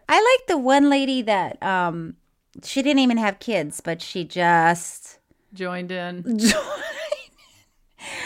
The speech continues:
Speaker 1: They would keep track of the Beanie Babies. They had spreadsheets.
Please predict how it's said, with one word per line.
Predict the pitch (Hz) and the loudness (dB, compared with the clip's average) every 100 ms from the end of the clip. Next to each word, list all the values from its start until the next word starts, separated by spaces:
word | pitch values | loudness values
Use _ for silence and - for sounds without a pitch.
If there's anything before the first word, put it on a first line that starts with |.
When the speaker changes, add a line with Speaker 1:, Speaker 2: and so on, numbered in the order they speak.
| - - - - - | -10 -10 -12 -10 2
Speaker 1:
They | 285 | 2
would | 247 220 | 2 -4
keep | - 240 - | -6 -8 -8
track | - 254 269 311 311 | -4 2 4 2 2
of | 302 262 | 0 2
the | 262 | -2
Beanie | 247 285 294 294 285 285 254 | 0 -2 0 0 0 -2 -2
Babies. | 233 277 285 285 285 277 277 - | 0 0 0 0 0 0 -2 -4
They | 190 | -6
had | 202 190 | -4 -4
spreadsheets. | 175 - _ 220 240 226 - 247 233 226 - - - | -6 -18 _ 0 2 0 -6 -4 -4 -6 -12 -20 -20